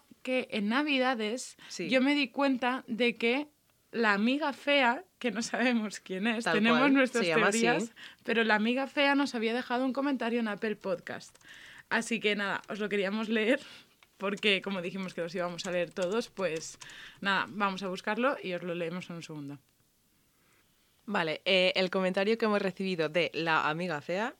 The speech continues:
Speaker 2: eh, dice así, se llama, el título del comentario es "De verdad que me he reído". Eh, "Me ha parecido súper ameno y un curro alucinante. La verdad es que estoy deseando el siguiente capítulo y estoy esperando a que lleven a invitados".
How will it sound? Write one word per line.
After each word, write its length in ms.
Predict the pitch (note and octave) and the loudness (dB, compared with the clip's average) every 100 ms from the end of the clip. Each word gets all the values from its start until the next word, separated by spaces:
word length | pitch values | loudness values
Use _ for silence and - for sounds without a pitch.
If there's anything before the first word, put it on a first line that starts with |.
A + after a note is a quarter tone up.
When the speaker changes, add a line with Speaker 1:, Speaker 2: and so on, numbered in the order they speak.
| - | -6
Speaker 2:
eh, 360 | F3 D#3+ D3+ - | -2 -2 -4 -6
dice 260 | D#3+ E3 | -6 -6
así, 220 | D3+ C3 | -6 -6
se 160 | - D3+ | -4 -2
llama, 320 | D#3 F3+ G3+ | 0 0 -2
el 80 | D#3 | -6
título 280 | - E3+ E3 | -6 -2 -2
del 100 | E3 | -2
comentario 460 | D#3+ D#3 E3 E3 | -4 -4 -4 -2
es 140 | F#3 G#3+ | -2 -4
"De 220 | F3 D#3+ | -4 -2
verdad 360 | D#3 D#3 G#3 A#3+ | -2 -2 -2 -4
que 140 | E3 | -6
me 160 | D#3 E3 | -4 -6
he 100 | F#3+ | -6
reído". 440 | D3 C3+ A2+ - - - - - - - - | -6 -8 -10 -14 -20 -20 -20 -20 -20 -14 -4
Eh, 260 | F#3 F3+ F3+ | -2 -2 -2
"Me 160 | A#3 G3 | 4 4
ha 60 | G3+ | 6
parecido 400 | A#3+ A#3 G3 F3+ | 4 4 2 2
súper 260 | F#3 F3 | 2 0
ameno 280 | E3+ F3 A3 | 2 2 2
y 80 | A#3 | 4
un 80 | F3+ | 2
curro 220 | F#3 F#3+ | 2 2
alucinante. 560 | G3+ F3+ D#3+ C#3 C3 A#2+ | 2 2 -2 -4 -4 -4
La 120 | D3 | -2
verdad 220 | D#3 D3+ E3+ | -2 -2 -2
es 60 | |
que 60 | G3+ | -4
estoy 180 | G3+ F#3 | -2 0
deseando 360 | E3 E3 E3 | 0 -2 -2
el 60 | D#3+ | -4
siguiente 280 | E3+ D#3+ D#3+ | -4 -4 -4
capítulo 320 | D3+ D#3 F#3 | -4 -4 -4
y 40 | |
estoy 220 | E3+ - D#3 | -4 -4 -4
esperando 360 | E3 D3+ D#3+ | -4 -4 -4
a 40 | F3 | -4
que 100 | D3+ | -4
lleven 200 | D#3+ F#3 | -2 0
a 60 | |
invitados". 1200 | F#3 G#3 A3+ - F#3+ F#3 B2+ - - - - - | 0 2 0 2 2 2 -2 -6 -10 -10 -14 -20